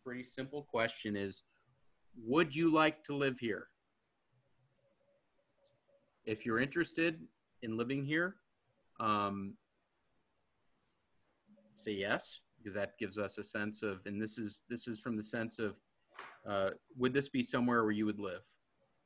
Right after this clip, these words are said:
Second question, which development within these plans would you like to live at?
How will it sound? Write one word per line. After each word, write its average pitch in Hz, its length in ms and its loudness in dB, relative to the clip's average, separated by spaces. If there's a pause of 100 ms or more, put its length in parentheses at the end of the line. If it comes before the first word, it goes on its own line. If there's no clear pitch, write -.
(3750)
Second 170 440 2
question, 135 560 4 (3750)
which 160 300 4
development 139 500 8
within 123 300 2
these 117 180 2
plans 117 680 0 (800)
would 120 200 0
you 117 100 2
like 110 240 2
to 107 100 -6
live 98 200 0
at? 87 200 -4